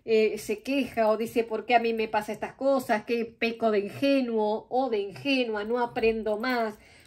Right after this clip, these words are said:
Pero no, es como un patrón que se te repitió, sí. Pero, ¿qué sucede?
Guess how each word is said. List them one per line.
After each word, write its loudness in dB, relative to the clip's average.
Pero 2
no, 4
es 2
como 0
un -2
patrón 2
que -2
se -4
te 0
repitió, 0
sí. -4
Pero, 2
¿qué 0
sucede? 2